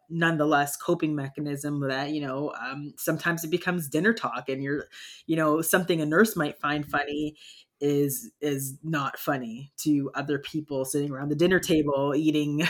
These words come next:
<laughs> you know, their meal, when a nurse might be, you know, making a joke or saying something. It's like, "Okay, it might be inappropriate, but maybe we should ask more questions in terms of, like, how that person's actually dealing with that."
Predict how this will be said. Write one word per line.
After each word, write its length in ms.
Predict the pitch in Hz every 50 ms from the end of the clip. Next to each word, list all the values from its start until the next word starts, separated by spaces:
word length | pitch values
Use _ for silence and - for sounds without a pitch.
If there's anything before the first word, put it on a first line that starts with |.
| - -
<laughs> 140 | - - -
you 140 | 220 226 196
know, 160 | 202 185 165
their 180 | 147 165 160 156
meal, 540 | 170 196 226 233 208 170 151 151 151 151 - - - - - - _
when 160 | 160 165 165
a 40 | 160
nurse 240 | 156 160 156 151 -
might 160 | 160 151 151
be, 100 | 156 151
you 220 | 147 147 156 151
know, 320 | 143 139 143 143 143 139 - - - - - _ -
making 340 | 151 160 156 151 160 160
a 60 | 151 151
joke 420 | 143 147 151 147 151 151 143 -
or 60 | 147
saying 320 | 139 - - 160 156 160 151
something. 260 | - 143 143 156 165
It's 100 | 160 -
like, 140 | 165 165 - _
"Okay, 220 | - - 240 226 220
it 80 | 208
might 220 | 220 240 254 262 -
be 120 | 233 226
inappropriate, 640 | 220 220 214 214 - 160 156 160 - 160 151 139 139
but 160 | 143 143 147
maybe 540 | 160 165 160 165 160 175 165 160 156 156 - - - _
we 60 | - -
should 160 | - - -
ask 340 | - 139 139 143 139 - -
more 140 | 143 139
questions 480 | 139 - - 131 127 - - 147 139 135
in 80 | 139 135
terms 260 | - 139 135 135 135
of, 100 | 131 127
like, 140 | 123 127 -
how 220 | - - 156 139
that 200 | 131 139 117 -
person's 340 | - 147 143 143 - 147 143
actually 360 | 131 110 135 - - - 143
dealing 340 | 131 - 135 135 139 139 135
with 120 | 131 131 _
that." 240 | - 131 131 131 -